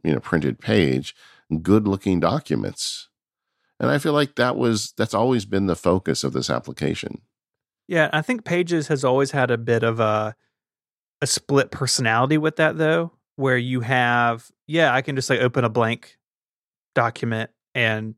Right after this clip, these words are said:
Speaker 2: start typing a book or an essay.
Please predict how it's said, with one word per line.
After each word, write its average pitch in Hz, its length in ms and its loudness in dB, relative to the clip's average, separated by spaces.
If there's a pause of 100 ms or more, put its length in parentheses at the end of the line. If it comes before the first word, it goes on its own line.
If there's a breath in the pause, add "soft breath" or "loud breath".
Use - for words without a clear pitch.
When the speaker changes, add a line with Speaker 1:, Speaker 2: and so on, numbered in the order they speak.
Speaker 2:
start 113 480 0 (100)
typing 110 320 0
a 107 60 -4
book 107 400 -2
or 123 140 0
an 107 80 2
essay. 107 460 -2